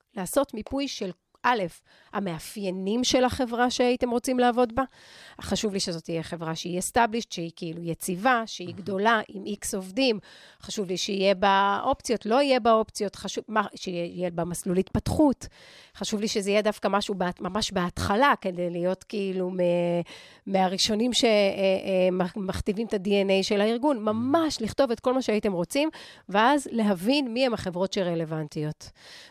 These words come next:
Speaker 1: וברגע שיש את זה, הדרך היא הרבה יותר קלה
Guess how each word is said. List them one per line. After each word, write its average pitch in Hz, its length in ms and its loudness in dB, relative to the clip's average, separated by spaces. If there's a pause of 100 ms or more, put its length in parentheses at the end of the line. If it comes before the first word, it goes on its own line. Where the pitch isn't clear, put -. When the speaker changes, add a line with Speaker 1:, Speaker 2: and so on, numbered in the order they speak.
Speaker 1:
וברגע 214 440 2
שיש 226 400 2
את 170 160 -2
זה, 208 300 2
הדרך 196 460 -4
היא 180 80 -2
הרבה 165 220 -2
יותר 208 400 0
קלה 185 260 2